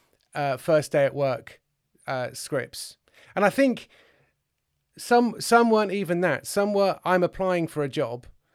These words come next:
and some weren't even that. They were, "I don't know what I want to do with my life."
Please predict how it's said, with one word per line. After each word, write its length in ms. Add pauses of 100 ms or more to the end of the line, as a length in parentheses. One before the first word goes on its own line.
(360)
and 180
some 360
weren't 260
even 340
that. 260
They 160
were, 220
"I 100
don't 220
know 80
what 120
I 40
want 260
to 80
do 220
with 180
my 200
life." 600